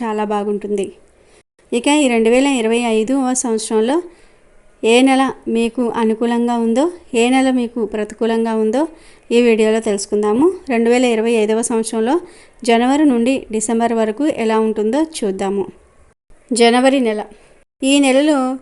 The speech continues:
ఈ కర్కాటక రాశి వారికి మిశ్రమంగా ఉంటుంది. ప్రథమార్థం బాగుండదు. పనుల యందు ఆటంకములు, సమస్యలతో చిక్కుకొనుట,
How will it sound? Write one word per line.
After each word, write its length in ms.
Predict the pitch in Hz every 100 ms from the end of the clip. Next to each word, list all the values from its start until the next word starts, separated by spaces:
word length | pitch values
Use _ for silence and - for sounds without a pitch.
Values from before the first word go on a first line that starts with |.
| _ _ - _ -
ఈ 120 | 262 262
కర్కాటక 640 | 254 233 277 285 294 277
రాశి 260 | 233 233 240
వారికి 440 | 233 226 233 254 220 226 - _ _ _ _ -
మిశ్రమంగా 580 | 247 - 262 226 220 254
ఉంటుంది. 460 | 233 202 208 196 - - - _ _ _ -
ప్రథమార్థం 640 | 247 254 294 302 247 294 269
బాగుండదు. 560 | 214 208 220 208 202 - - _ _ -
పనుల 280 | 233 262 285
యందు 360 | 262 226 233 - 214
ఆటంకములు, 640 | 214 220 220 226 220 220 214 - _ _ - -
సమస్యలతో 760 | - 254 277 - 285 247 247 269
చిక్కుకొనుట, 680 | - 240 - 233 220 214